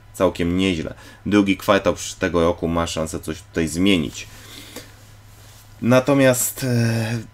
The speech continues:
opec plus ma troszkę problemy, jak wiemy, z produkcją, zwłaszcza te kraje biedniejsze, zwłaszcza kraje afrykańskie,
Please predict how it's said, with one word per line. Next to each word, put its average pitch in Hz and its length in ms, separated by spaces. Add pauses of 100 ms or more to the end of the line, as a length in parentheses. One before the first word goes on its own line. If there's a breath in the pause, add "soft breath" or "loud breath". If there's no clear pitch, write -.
(920)
opec 123 320
plus 120 540
ma 107 160
troszkę 107 340
problemy, 98 520
jak 90 180
wiemy, 92 360
z - 380
produkcją, 90 920
zwłaszcza 87 400
te 82 140
kraje 85 420 (240 loud breath)
biedniejsze, 92 640
zwłaszcza 82 260
kraje 80 200
afrykańskie, 90 640